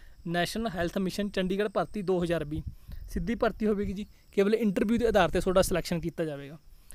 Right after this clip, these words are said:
ਪੋਸਟਾਂ ਨੇ ਜੀ ਚਾਲੀ ਪੋਸਟਾਂ ਲਈ ਤੁਸੀਂ ਅਪਲਾਈ ਕਰ ਸਕਦੇ ਹੋ ਜੀ। ਉਮਰ ਹੱਦ ਹੈ ਜੀ ਅਠਾਰਾਂ ਤੋਂ ਲੈ ਕੇ ਸੈਂਤੀ ਸਾਲ ਦੇ ਵਿੱਚ, ਤਾਂ ਤੁਸੀਂ ਅਪਲਾਈ ਕਰ ਸਕਦੇ ਹੋ ਜੀ। ਦੋਸਤੋ, ਜੋ ਨਵੇਂ ਉਮੀਦਵਾਰ ਨੇ ਜੀ, ਅਪਲਾਈ ਜ਼ਰੂਰ ਕਰਨ ਜੀ। ਪਚਾਸੀ ਹਜ਼ਾਰ ਰੁਪਇਆ per month ਸੈਲਰੀ ਦਿੱਤੀ ਜਾਵੇਗੀ।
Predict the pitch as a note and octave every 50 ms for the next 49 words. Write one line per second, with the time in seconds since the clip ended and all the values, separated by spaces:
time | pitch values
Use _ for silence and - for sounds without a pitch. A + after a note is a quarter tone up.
0 | - - - - G#3 F#3+ - A3+ A3 A3 A3 A#3 G#3+ - G3+ F3+ F#3+ F#3+ - G#3+
1 | G3+ - - G#3 G3+ F#3+ - G#3 - - F3+ D#3 - D#3+ D#3 E3 E3 - F#3+ F3+
2 | - - F#3+ F#3 G#3 G3+ G#3 A3 G#3 F#3+ G3 G3+ F#3+ D#3+ G3 E3+ E3+ F#3+ G3 G#3
3 | G3 - F#3+ F3 F3 E3+ F3+ F3+ F3+ E3+ E3+ F3 - F#3+ F3 E3+ - A3 G3 -
4 | G#3 G#3 G#3+ G3+ G3 A3 - - - - - - - - G3 - F#3+ D3+ - G3+
5 | F3+ - D#3+ D3 D3+ E3+ F3+ F3 - G3 F#3 - - - F3 D#3 C#3+ C#3+ C3+ C3+
6 | D3 - - - - - - - - - - - - G3 G3+ - - C4 G#3 G3
7 | A3+ A3 G#3 F#3+ F#3+ G#3 A3 - G#3+ G#3 G#3+ G#3+ G3 G3+ G3+ G3+ G3+ G#3 G3 A#3+
8 | A3+ - - F#3 F3+ F#3+ F#3+ D3+ D#3 F3 F#3 G#3 G3+ - F3 D3 D3+ D3+ C#3+ D#3
9 | D#3 - - - _ _ _ _ - - - _ - - - - _ - - -
10 | - F3 - G3 F#3 - - - A#3 A3 F#3 F#3 F3 E3+ - F#3+ F#3+ - - F3+
11 | E3+ F3 F3 F3+ F#3 - - - E3 D#3+ D#3+ D#3+ D#3 - - F3+ E3 D#3 C#3 C#3+
12 | C#3+ D3+